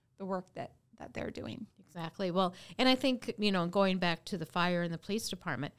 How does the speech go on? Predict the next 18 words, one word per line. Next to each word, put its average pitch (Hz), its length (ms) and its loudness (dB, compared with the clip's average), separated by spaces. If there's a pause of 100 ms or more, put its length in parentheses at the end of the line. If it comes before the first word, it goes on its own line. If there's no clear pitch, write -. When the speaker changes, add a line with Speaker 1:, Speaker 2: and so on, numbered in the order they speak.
(420)
Speaker 2:
I 196 40 2
think 269 260 2
it's 190 140 -2
very 175 380 4
refreshing 170 880 0
also 156 520 -2 (260)
for 151 460 -2 (420)
those 160 380 -2
emergency 160 480 -4
workers 147 480 -4
in 165 180 -2
those 151 220 -2
fields 139 480 -4 (100)
because 160 460 -4 (480)
they 190 120 2
can 190 160 0
really 156 280 0
relate 135 360 -4